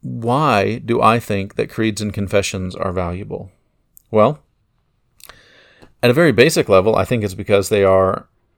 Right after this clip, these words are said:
at least attempts at summaries of biblical truth. And that's good, and we need that. And we know that we need that because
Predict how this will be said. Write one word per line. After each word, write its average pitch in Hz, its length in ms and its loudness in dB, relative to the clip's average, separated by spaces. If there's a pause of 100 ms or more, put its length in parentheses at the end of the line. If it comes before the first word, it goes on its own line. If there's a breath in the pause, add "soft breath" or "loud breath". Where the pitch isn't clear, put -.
(680)
at 117 180 -4
least 127 480 2
attempts - 680 -4
at 90 400 -6 (480)
summaries 113 460 2
of 104 80 -6
biblical 98 400 -2
truth. - 440 -8 (1700)
And 107 120 0
that's 107 160 0
good, 131 360 -2 (200)
and 117 140 0
we 113 100 4
need 120 260 -2
that. - 320 -10 (920)
And 113 320 0
we 123 160 2
know 123 200 8
that 170 120 4
we 120 160 0
need 101 220 -2
that 110 320 0
because 107 420 -2